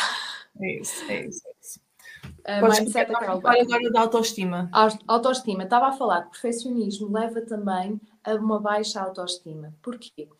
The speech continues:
Speaker 2: As pessoas perfeccionistas, para além de terem elevados padrões de exigência que não são possíveis de alcançar, são padrões de exigência irre-, irrealistas,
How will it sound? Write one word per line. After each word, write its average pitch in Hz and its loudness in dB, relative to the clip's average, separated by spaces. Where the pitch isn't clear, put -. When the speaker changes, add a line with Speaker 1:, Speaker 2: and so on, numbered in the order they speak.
Speaker 2:
As - -16
pessoas 269 -6
perfeccionistas, 247 -4
para 269 2
além 214 -2
de 202 -4
terem 233 -2
elevados 277 -2
padrões 247 -6
de 233 -8
exigência 196 -6
que 311 -6
não 269 -2
são 196 -6
possíveis 202 -6
de 185 -6
alcançar, 170 -6
são 185 -10
padrões 233 -2
de 220 -4
exigência 202 -6
irre-, 247 -8
irrealistas, 175 -10